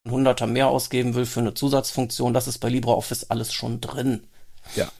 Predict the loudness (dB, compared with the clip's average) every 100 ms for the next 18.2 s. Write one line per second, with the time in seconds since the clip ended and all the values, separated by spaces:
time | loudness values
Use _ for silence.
0 | 4 8 8 6 4 4 4 4 4 2
1 | -4 0 0 -2 0 2 4 2 4 4
2 | 4 0 -10 -6 0 2 4 2 4 2
3 | 4 4 2 0 2 4 4 2 2 2
4 | 0 2 2 -2 -8 2 6 6 4 0
5 | 0 4 2 4 4 4 2 4 4 2
6 | -2 -2 4 4 4 2 0 -2 -10 -18
7 | -18 -2 6 6 6 2 -6 _ _ 0
8 | 2 4 4 2 4 6 6 6 6 8
9 | 6 4 4 4 6 6 8 8 6 6
10 | 4 0 2 0 0 6 8 8 6 2
11 | 2 0 -2 -4 0 6 8 8 8 8
12 | 8 6 4 -2 0 2 2 2 0 0
13 | 4 6 8 8 8 6 4 4 4 6
14 | 8 10 8 8 6 6 4 6 8 6
15 | 6 6 4 2 2 2 6 10 12 12
16 | 10 6 2 4 4 4 0 2 2 2
17 | 0 0 0 2 2 2 2 2 0 0
18 | -2 -8